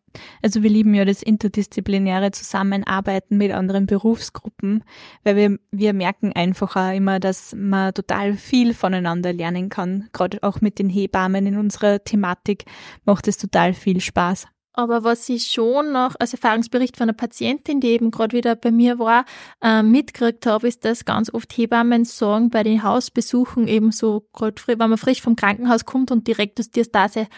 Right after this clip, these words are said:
Speaker 2: tasten, dass sagen, „Ja, die ist eh schon wieder fast beisammen, das passt eigentlich schon wieder.“ Äh, oder teilweise noch Mieder verschreiben oder halt anraten.
Speaker 1: Auch spannendes Thema,
Speaker 2: Auch
Speaker 1: diese
Speaker 2: spannendes
Speaker 1: Gurte, ja.
Speaker 2: Thema, ähm, wo ich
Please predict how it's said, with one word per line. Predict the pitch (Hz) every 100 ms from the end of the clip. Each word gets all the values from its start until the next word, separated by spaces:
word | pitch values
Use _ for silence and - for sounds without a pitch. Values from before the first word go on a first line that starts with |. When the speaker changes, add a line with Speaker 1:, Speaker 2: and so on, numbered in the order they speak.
| - _ -
Speaker 2:
tasten, | - 214 - 233
dass | 233 -
sagen, | 226
„Ja, | 220
die | 208
ist | 220 -
eh | 233
schon | 262
wieder | 233 214
fast | 214 214 -
beisammen, | 214 - 202 233 233
das | -
passt | - 247 - -
eigentlich | 190 190 196 202 -
schon | - 208 196
wieder.“ | 202 240 285 - - - - - _
Äh, | 233 226 214
oder | 220 262
teilweise | 262 214 226 247 220
noch | 220 -
Mieder | 233 330 294 196
verschreiben | - 202 - 180 127 - 208 294 349
oder | 220 220
halt | 220 202 202 - -
anraten. | 202 202 202 180 196 233 254 330 - - - _ _ _ _ _ -
Speaker 1:
Auch | 214 233 -
spannendes | - 202 190 190 185 185 -
Thema, | 196 180 -
Speaker 2:
Auch | 240
Speaker 1:
diese | -
Speaker 2:
spannendes | 190 240 254 285 285 180
Speaker 1:
Gurte, | 180
ja. | 196
Speaker 2:
Thema, | 254 262 285 285 277 - _ -
ähm, | 254 254 254 254 254 262 277 _ _ _ _ _ -
wo | 233 254
ich | 247